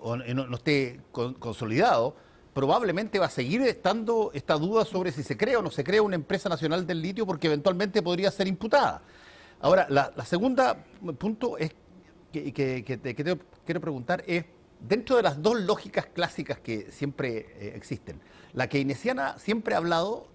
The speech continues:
de que cuando los momentos son malos, el gran motor que debiera activar la economía debiera ser el Estado y debiera hacerlo a través de grandes, eh, obras, eh, de todo tipo, concesiones gigantescas, tal cual como se, y,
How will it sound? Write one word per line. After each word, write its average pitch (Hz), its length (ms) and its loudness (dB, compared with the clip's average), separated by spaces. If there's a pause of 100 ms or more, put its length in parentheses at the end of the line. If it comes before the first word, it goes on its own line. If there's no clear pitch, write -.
(120)
de 175 380 0
que 135 140 -4
cuando 131 260 -2
los 120 100 -4 (120)
momentos 185 400 -2
son 123 200 -2
malos, 107 360 0 (640)
el 139 200 0
gran 240 300 4
motor 196 480 2
que 147 140 0
debiera 143 260 2
activar 143 380 2
la 165 100 0
economía 143 460 -2
debiera 156 240 2
ser 160 180 -4
el 156 80 2
Estado 120 520 -2
y 113 100 -6
debiera 143 340 2
hacerlo 190 380 -2
a 147 40 -4
través 139 380 -4
de 127 320 -4
grandes, 147 640 -2 (340)
eh, 104 480 -2 (1000)
obras, 151 520 4
eh, 123 180 -2
de 123 140 -4
todo 139 240 0
tipo, 165 300 -4
concesiones 143 720 0
gigantescas, 135 640 -6
tal 190 240 -4
cual 165 180 0
como 139 180 -4
se, 123 220 -6 (180)
y, 135 220 -6